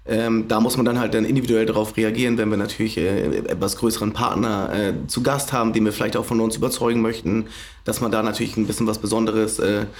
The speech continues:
nochmal mit einpflegt und einbaut. Ähm, wir haben ja auch für uns jetzt zum Beispiel, ähm,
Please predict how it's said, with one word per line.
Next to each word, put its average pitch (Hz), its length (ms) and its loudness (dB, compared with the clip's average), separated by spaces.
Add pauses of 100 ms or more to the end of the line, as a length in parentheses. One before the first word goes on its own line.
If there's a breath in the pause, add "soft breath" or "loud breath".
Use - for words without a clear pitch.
(340 loud breath)
nochmal 107 240 0
mit 104 240 0
einpflegt 113 680 2
und 104 60 0
einbaut. 104 600 0 (280 loud breath)
Ähm, 104 420 -2
wir 107 120 0
haben 110 120 2
ja 101 80 2
auch 101 120 -2
für - 100 -4
uns 110 200 0
jetzt - 260 -2
zum - 80 -2
Beispiel, 101 480 0
ähm, 95 320 -2